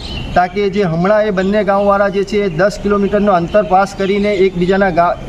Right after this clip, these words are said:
ગામના અંદર પ્રવેશ કરે છે. તો આ રસ્તો બનવાથી અઢી કિલોમીટરના અંદર એકબીજા, અ, ના ગામના અંદર પ્રવેશ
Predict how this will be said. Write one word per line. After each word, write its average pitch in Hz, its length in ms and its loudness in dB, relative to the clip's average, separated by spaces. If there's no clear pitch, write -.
ગામના 175 280 2
અંદર 180 220 0
પ્રવેશ 170 360 -2
કરે 147 240 -2
છે. 143 160 -4
તો 175 80 0
આ 202 120 4
રસ્તો 220 320 -4
બનવાથી 214 380 0
અઢી 208 220 0
કિલોમીટરના 214 600 0
અંદર 196 240 0
એકબીજા, 185 460 2
અ, 165 680 -2
ના 180 160 2
ગામના 165 340 2
અંદર 170 180 0
પ્રવેશ 165 300 -2